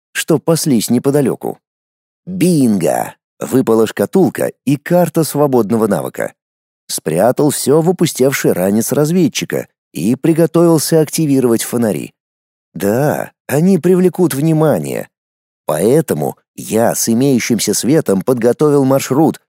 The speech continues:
где затихариться можно и вновь активировать скрытность.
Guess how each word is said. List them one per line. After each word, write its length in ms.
где 240
затихариться 880
можно 560
и 140
вновь 480
активировать 720
скрытность. 720